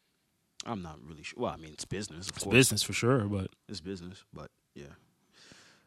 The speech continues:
Speaker 1: Uh, let's see. I think I'm just go back to this record that I was playing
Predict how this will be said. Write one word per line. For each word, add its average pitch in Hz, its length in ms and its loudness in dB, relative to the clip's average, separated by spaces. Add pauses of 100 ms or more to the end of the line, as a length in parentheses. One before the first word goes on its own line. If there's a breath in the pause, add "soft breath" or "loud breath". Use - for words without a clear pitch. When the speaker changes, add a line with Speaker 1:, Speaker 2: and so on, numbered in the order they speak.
(120)
Speaker 1:
Uh, 117 260 -6
let's 95 220 -8
see. 67 100 -8
I - 40 -8
think - 180 -6
I'm 76 140 -10
just - 160 -14
go 73 120 -16
back 69 240 -14
to - 100 -18
this - 260 -14
record - 260 -16
that 67 100 -16
I 69 40 -14
was 64 160 -16
playing 80 240 -18